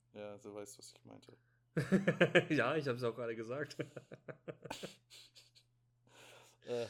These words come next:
Speaker 1: ja, also wir machen Feierabend für heute, oder?
Speaker 2: Wow, wegen den drei Minuten hat's jetzt wirklich rausgerissen.
Speaker 1: Ja, ich wollte die Stunde jetzt noch erreichen und das haben wir jetzt auch. Also wir machen in den
Speaker 2: Ah.
Speaker 1: nächsten vier Sekunden Schluss.
Speaker 2: Tschüss.
Speaker 1: Äh, nein, das, äh, lasse ich jetzt, <laughs>
Speaker 2: <laughs>
Speaker 1: lasse ich jetzt nicht auf mich sitzen.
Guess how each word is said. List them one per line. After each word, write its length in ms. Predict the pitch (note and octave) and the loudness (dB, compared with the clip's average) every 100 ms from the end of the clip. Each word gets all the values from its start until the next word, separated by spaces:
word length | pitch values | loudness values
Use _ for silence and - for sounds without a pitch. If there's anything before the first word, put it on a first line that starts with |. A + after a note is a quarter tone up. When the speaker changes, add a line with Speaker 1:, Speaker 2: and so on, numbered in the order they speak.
| A#2+ | 2
Speaker 1:
ja, 160 | C3+ - _ _ _ _ _ | 2 0 _ _ _ _ _
also 200 | - B2 | -6 -4
wir 80 | A#2+ | -2
machen 180 | A#2 G#2+ | -4 -2
Feierabend 340 | A#2 A2 G2 | 2 2 0
für 120 | - G2 | -6 -8
heute, 160 | G2 | -4
oder? 240 | G#2 F#3 G#3 _ _ _ - _ _ | -2 -2 -2 _ _ _ -20 _ _
Speaker 2:
Wow, 340 | A2+ D3+ D3 | 8 10 10
wegen 180 | B2+ B2 | 8 6
den 160 | C#3 D3 | 4 6
drei 200 | C#3+ C#3+ | 6 8
Minuten 380 | C#3 D#3 D3 A#2 | 6 2 2 0
hat's 140 | A2+ | 0
jetzt 120 | A#2+ | 0
wirklich 240 | A#2+ D#3 C#3+ | 2 2 6
rausgerissen. 640 | D#3 D3+ C3+ C#3 - - | 6 6 6 4 4 4
Speaker 1:
Ja, 100 | F3 | 4
ich 120 | B2 | 6
wollte 180 | C#3 D#3 | 6 4
die 100 | D3+ | 0
Stunde 280 | D#3+ D#3+ D#3+ | 0 2 2
jetzt 140 | D3 | 0
noch 120 | D#3 | 0
erreichen 380 | D3+ C#3+ D#3+ D3 | 4 6 4 2
und 80 | A2+ | -4
das 120 | A#2 | 0
haben 140 | D#3 D3 | 0 2
wir 60 | |
jetzt 100 | A#2 | 0
auch. 160 | A#2 G#2 - - - | 0 -4 -6 -20 -14
Also 200 | - C3 | 4 8
wir 80 | D3 | 10
machen 160 | D3 D3 | 10 10
in 40 | C#3 | 10
den 80 | C3+ | 8
Speaker 2:
Ah. 40 | |
Speaker 1:
nächsten 220 | B2 E3+ | 6 2
vier 140 | D#3+ D#3 | 0 -2
Sekunden 360 | D#3 D#3 D#3+ | 0 -2 -2
Schluss. 300 | C#3+ E3 C#3 - - - - _ _ _ _ _ _ _ _ - | -2 -2 -2 -8 -20 -20 -20 _ _ _ _ _ _ _ _ -2
Speaker 2:
Tschüss. 220 | D3+ - - _ _ _ _ - E3 | -2 -2 -14 _ _ _ _ -20 -6
Speaker 1:
Äh, 220 | D#3+ D#3 E3+ | -2 -2 -2
nein, 220 | C3 G2+ - _ _ | -2 -4 -6 _ _
das, 300 | A2+ A2 - - | -12 -12 -10 0
äh, 80 | |
lasse 260 | C3+ A#2+ - | 0 0 0
ich 40 | |
jetzt, 340 | C3+ E3+ E3 D#3+ | 4 4 4 4
<laughs> 0 | |
Speaker 2:
<laughs> 140 | D3+ | 4
Speaker 1:
lasse 220 | D3 D3+ | 4 4
ich 40 | D#3+ | 2
jetzt 120 | D#3 | -2
nicht 120 | E3+ | 0
auf 100 | E3+ | -2
mich 140 | E3 D3 | -2 -6
sitzen. 260 | F#3 G3+ | -4 -6